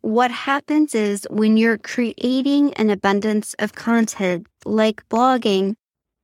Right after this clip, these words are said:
every time you put together a new blog post, you're giving Google a new opportunity to showcase your information directly to the audience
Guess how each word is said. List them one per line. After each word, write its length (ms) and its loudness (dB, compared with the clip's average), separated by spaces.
every 420 2
time 380 0
you 120 2
put 200 -6
together 600 -2
a 140 -2
new 360 2
blog 440 0
post, 560 -2
you're 320 0
giving 400 2
Google 460 0
a 80 0
new 600 2
opportunity 1400 -2
to 140 -4
showcase 800 0
your 580 2
information 1000 0
directly 640 0
to 180 -2
the 200 -2
audience 520 0